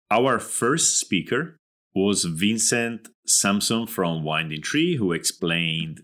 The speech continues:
the win dot S O platform. So I'm not gonna redo the whole speech, but he, he explained that in, in a pretty clear way. He actually gave a whole overview of the why and the how.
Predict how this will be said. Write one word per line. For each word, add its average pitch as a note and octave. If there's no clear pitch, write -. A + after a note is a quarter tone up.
the D2
win F2
dot F2+
S -
O F2
platform. A#2+
So -
I'm E2+
not F2
gonna D#2+
redo F#2+
the F2
whole E2+
speech, -
but D#2
he, E2
he G2
explained B2
that F2+
in, D#2
in D#2
a D#2
pretty D2+
clear F#2+
way. E2
He C#2
actually C#2+
gave D2
a D2
whole D#2
overview D#2
of D2+
the D2
why D#2+
and C2+
the B1+
how. F#2+